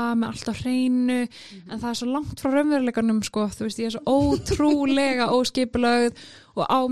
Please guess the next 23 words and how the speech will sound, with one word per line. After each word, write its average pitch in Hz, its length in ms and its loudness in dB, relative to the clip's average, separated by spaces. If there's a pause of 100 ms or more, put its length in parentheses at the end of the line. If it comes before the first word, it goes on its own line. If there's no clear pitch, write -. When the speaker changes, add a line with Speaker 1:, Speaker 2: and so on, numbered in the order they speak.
(180)
Speaker 1:
það 247 220 -8
til 254 260 2
að 233 100 -2
koma 240 240 0
mér 233 200 2
í 233 100 0
svo 220 220 -2 (100)
hræðilega 226 760 -2
vandræðaleg 214 720 0
moment 202 580 -2
og 202 140 -2
bara 196 180 -2 (160)
allir 220 240 -6
pakkinn, 190 400 -8
sko. 196 320 0 (320)
Speaker 2:
<laughs> - 320 -12
Speaker 1:
Og 240 340 4
ég 247 140 0
held 240 160 -4
að 233 160 -4
Instagram 294 420 -2
mitt 202 220 -2
sé 214 240 -2